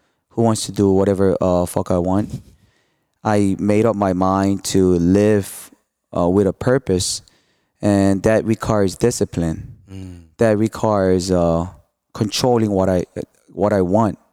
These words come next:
Speaker 1: you know, because I cannot do everything that I want to do,
Speaker 2: Mm.
Speaker 1: you know, as, as a soldier, soldier of Jesus Christ. I have to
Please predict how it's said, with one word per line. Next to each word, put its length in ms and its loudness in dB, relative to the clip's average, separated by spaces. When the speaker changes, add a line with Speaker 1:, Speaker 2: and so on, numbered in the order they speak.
Speaker 1:
you 120 -6
know, 240 0
because 300 -4
I 120 0
cannot 460 -2
do 220 2
everything 420 -2
that 100 2
I 80 0
want 260 0
to 60 -6
do, 200 0
Speaker 2:
Mm. 160 -16
Speaker 1:
you 120 -2
know, 340 0
as, 340 0
as 140 0
a 40 -2
soldier, 400 0
soldier 360 0
of 100 -2
Jesus 320 0
Christ. 460 -2
I 80 0
have 260 0
to 100 -8